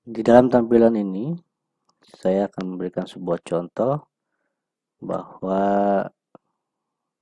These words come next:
di sini ada format kartu peserta ujian, ya. Nanti buat ujian anak yang diterahkan dengan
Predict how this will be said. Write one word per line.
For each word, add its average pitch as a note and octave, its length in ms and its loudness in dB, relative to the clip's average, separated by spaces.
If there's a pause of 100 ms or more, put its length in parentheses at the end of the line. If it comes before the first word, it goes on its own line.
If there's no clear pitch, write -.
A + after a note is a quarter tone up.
di - 140 -14
sini F#2 400 -8
ada F2+ 580 -4 (840)
format F#2+ 500 -2 (800)
kartu - 500 -10
peserta - 480 -10
ujian, F2 640 -8 (340)
ya. E2+ 160 -14 (1600)
Nanti F2 320 -10
buat F2 320 -6 (580)
ujian F2 540 -8
anak F2 260 -10 (1500)
yang F2 180 -4
diterahkan F2+ 800 -4
dengan A2 640 -4